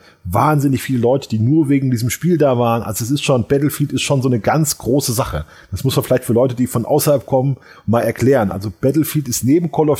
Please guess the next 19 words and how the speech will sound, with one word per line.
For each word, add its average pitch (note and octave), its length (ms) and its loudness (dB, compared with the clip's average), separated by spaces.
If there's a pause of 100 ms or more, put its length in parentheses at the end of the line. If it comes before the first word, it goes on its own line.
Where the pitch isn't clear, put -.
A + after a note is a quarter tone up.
Duty, F#3+ 380 -2 (340)
die A#2+ 80 -8
sich A#2 220 -6
abgrundtief D3+ 1000 -2 (120)
<laughs> F#3+ 100 0
immer F#3 280 2
so D#3+ 160 2
gegenüberstanden, D#3+ 960 0 (200)
sind C#3 240 0
das C#3 100 2
so - 80 -2
die B2 100 2
zwei B2 300 0
großen B2+ 340 -4
Shooter-Franchises B2 920 -2
hier G#2+ 100 -2
im F#2+ 140 -4
Westen. F2+ 380 -8 (1000)
Dann D3 320 2